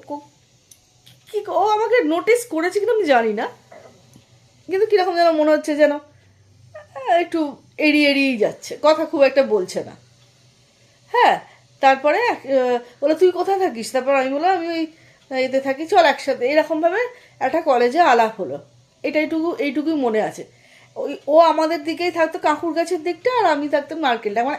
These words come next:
একই বাসে করে যাতায়াত শুরু হলো। হ্যাঁ, এইভাবে চলতে থাকলো। আড্ডা মারতে মারতে ফিরতাম একসাথে। চলতে চলতে আমাদের এই তিনজনের খুব ভালো বন্ধুত্ব হয়ে গেল।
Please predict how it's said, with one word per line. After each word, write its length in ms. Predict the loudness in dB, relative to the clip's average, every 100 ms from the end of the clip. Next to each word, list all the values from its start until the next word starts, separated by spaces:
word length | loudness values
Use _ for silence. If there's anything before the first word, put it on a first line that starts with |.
| -4
একই 300 | -6 -2 -2
বাসে 340 | 0 -2 -4
করে 220 | -4 -2
যাতায়াত 420 | 0 -2 -2 -4 -6
শুরু 280 | -14 -16 -16
হলো। 140 | -20 -20 _ _ _ _ _ _ -20 -20 _ _ _ _ _ -4
হ্যাঁ, 320 | 0 0 -2 -12 -20 -10
এইভাবে 360 | -4 0 0 0
চলতে 300 | 0 0 -2
থাকলো। 360 | -4 -8 -14 -16 _ _ _ _ _ _ -12 0
আড্ডা 220 | 2 2
মারতে 220 | 0 0
মারতে 240 | -2 -4 -6
ফিরতাম 400 | -8 -6 -4 -4
একসাথে। 440 | -6 -8 -10 -12 -18 _ _ _ _ _ _ _ _ -6
চলতে 240 | -4 -2
চলতে 260 | -2 -2 -4 -2 0
আমাদের 600 | -2 -2 -4 -4 -4 0
এই 320 | 0 0 -6 -2
তিনজনের 460 | -2 0 -2 -2
খুব 200 | -4 -4
ভালো 220 | 0 2
বন্ধুত্ব 460 | 2 0 -2 -6 -6
হয়ে 80 | -6
গেল। 160 | -6